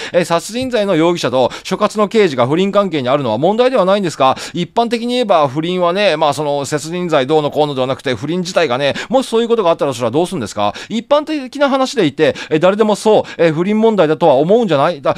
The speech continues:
えー、道警本部に見解を伺うと、次のように回答しました。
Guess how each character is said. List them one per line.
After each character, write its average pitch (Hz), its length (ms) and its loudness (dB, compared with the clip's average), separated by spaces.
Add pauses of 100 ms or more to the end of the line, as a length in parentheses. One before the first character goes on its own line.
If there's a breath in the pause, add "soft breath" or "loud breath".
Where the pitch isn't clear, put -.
(140 loud breath)
え 165 80 4
ー、 151 60 2
道 180 180 2
警 190 140 0
本 190 180 0
部 165 80 0
に 131 60 -4
見 160 160 -2
解 160 160 4
を 165 40 2
伺 160 220 0
う 165 80 2
と、 170 140 4
次 202 180 -4
の 247 60 2
よ 220 60 4
う - 20 2
に 135 80 -4
回 135 180 0
答 143 120 -2
し 143 80 -6
ま 135 80 -2
し - 60 -8
た。 104 180 2